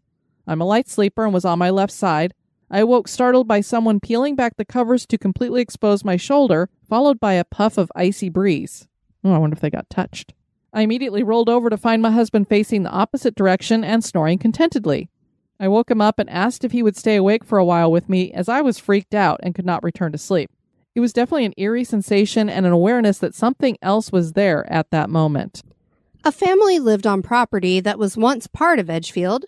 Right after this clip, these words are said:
Speaker 2: and they had several experiences. Kimberly B said, My five-year-old and my husband were mentioning today about how the property we lived on,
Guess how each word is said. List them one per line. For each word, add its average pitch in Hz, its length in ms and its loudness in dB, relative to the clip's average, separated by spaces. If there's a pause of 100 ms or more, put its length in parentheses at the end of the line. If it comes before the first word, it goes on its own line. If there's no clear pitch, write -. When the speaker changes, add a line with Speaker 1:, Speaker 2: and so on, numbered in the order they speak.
Speaker 2:
and 277 160 2
they 311 100 0
had 302 220 -4
several 208 480 0
experiences. 175 1080 -4 (300)
Kimberly 220 460 0
B 254 260 -2
said, 185 420 -4 (280)
My 254 220 0
five-year-old 330 720 0
and 240 220 2
my 269 120 2
husband 240 580 -2
were 202 120 2
mentioning 214 520 0
today 190 480 -6
about 214 300 -4
how 277 160 -4
the 285 120 -6
property 294 500 -4
we 208 140 -6
lived 240 340 -4
on, 160 320 -6